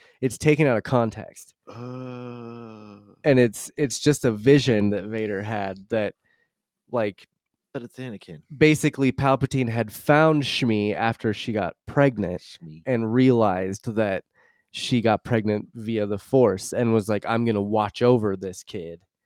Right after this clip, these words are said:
Speaker 2: You mean Jesus?
Speaker 1: Basically, yeah, pretty much.
Speaker 2: <laughs>
Speaker 1: But no, that's, that's not, <sighs> I, I don't, I
Speaker 2: Uh,
Speaker 1: don't want, I don't want, like, everyone to, to,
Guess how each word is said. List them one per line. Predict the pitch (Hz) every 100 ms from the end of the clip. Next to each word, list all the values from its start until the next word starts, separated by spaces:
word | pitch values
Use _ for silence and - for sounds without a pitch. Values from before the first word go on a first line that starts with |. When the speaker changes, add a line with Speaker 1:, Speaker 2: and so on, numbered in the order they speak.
| -
Speaker 2:
You | 107
mean | 120 117 92 _ _
Jesus? | - 101 131 165 - - _ _ _ _ - 120 - -
Speaker 1:
Basically, | 104 - - 110 92 95
yeah, | 87 87 - _ -
pretty | - 101 90
much. | - 170 -
Speaker 2:
<laughs> | 180 - - - _ _ _ -
Speaker 1:
But | 160
no, | 156
that's, | 143 -
that's | 151 120
not, | 165 165 151 127
<sighs> | 143 117 107 - _ -
I, | 117 -
I |
don't, | 135 120
I |
Speaker 2:
Uh, | 127
Speaker 1:
don't | 131
want, | 131 107
I |
don't | 135 135
want, | 127
like, | 123 117 - - _ _ _ _ _ - _ -
everyone | 117 123 117
to, | 113
to, | - 117